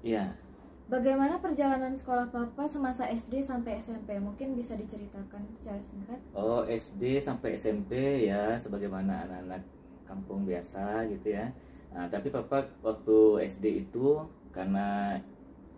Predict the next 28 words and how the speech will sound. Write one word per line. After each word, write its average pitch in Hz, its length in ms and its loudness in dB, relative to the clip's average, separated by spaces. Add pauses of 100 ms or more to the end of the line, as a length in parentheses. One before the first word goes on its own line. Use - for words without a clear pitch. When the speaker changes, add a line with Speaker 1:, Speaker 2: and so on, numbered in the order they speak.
Speaker 1:
eh, 92 380 -2 (320)
pindah-pindah 101 400 -2
sekolah. 107 580 4
Nah, 95 240 0
kelas 95 240 -4
satu 131 480 4 (400)
itu 113 240 2
ikut, 110 320 2
ikut, 110 320 -2
eh, 104 320 2
sekolahnya 98 480 0
Papa. 98 560 -2
Nah, - 400 -12
Papa 107 240 -4
dulu 104 300 2
guru 98 100 2
S 87 160 -2
D. 101 320 -2 (560)
Nah, 87 160 -10
kemudian, 98 800 -2
eh, 92 560 -2
pindah 101 480 -2
ikut - 240 -2
Mama 104 560 0 (160)
di 104 80 -2
sekolah 101 400 -4
Mama. 113 480 2
Mama 92 160 -4